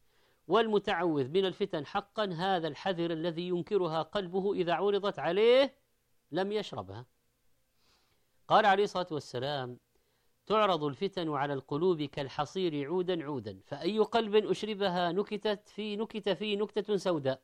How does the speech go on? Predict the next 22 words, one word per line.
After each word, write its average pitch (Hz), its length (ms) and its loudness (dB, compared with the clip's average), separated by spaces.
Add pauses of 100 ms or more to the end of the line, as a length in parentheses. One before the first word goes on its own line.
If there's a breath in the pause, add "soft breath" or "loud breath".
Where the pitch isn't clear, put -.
(920)
وأي 185 360 0
قلب 214 380 0
أنكرها 196 760 0
نكت 180 360 0
فيه 208 340 -2
نكتة 202 400 0
بيضاء، 185 540 4 (520)
حتى - 440 -2
تصير 185 440 -2
على 165 300 0
قلبين 156 640 -4 (360)
على 175 260 2
أبيض 170 560 0
مثل 175 380 -4
الصفا 180 580 -2
فلا 190 360 -4
تضره 185 600 0
فتنة 202 500 -4 (540)
ما 240 180 4
دامت 165 380 -4
السماوات 139 560 -6
والأرض، 107 320 -10